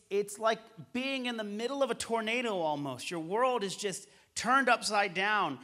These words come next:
and it's a good thing, but you just don't know where to look. You don't know where to turn. You just, you're so excited and your fire's lit and you wanna do something for God, but you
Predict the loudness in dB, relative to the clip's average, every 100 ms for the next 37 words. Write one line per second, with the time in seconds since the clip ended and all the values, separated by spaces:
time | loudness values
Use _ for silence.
0 | -12 0 0 2 -2 0 0 0 0 -2
1 | 0 -2 -2 -4 -4 -6 -2 -2 -2 -4
2 | 0 0 0 0 -2 2 0 0 -6 -4
3 | -2 -2 -4 -6 -4 -4 -4 -6 -6 -8
4 | -12 -20 -6 -4 -4 -2 0 0 0 0
5 | 6 6 6 0 -2 -4 0 2 2 -2
6 | -4 -4 -4 -6 -4 -2 -2 -4 -4 -2
7 | -2 -2 -8 -8 -8 -2 0 2 0 -8